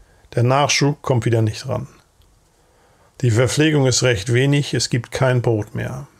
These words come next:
Wir erhalten von der Küche Mehl und müssen uns von den Russen Brot backen lassen. Der Mius hat Hochwasser, nur noch eine Brücke ist befahrbar.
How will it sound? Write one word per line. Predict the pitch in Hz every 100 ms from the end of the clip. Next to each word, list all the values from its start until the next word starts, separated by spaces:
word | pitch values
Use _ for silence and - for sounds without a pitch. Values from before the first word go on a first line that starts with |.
| _ _ _ _ _ _ - -
Wir | 120
erhalten | 113 123 120 135 127
von | 131 117
der |
Küche | 113 127 -
Mehl | 120 113 127 135 139 - _ - - _
und | 120 117
müssen | 143 - 135
uns | 139 160 - - -
von | - 131
den | 127
Russen | 120 139 - 117 101 -
Brot | - 165 175
backen | - 104 110
lassen. | 104 110 - - - _ - _ _ _ - _ _ _ _ _ _ _ _ -
Der | -
Mius | 107 117 135 135 - - -
hat | 117 110
Hochwasser, | 131 - 135 135 147 143 151 - _ - - - -
nur | 123 135
noch | 127
eine | 139 151
Brücke | 127 160
ist | 127 -
befahrbar. | 113 - 101 95 107 -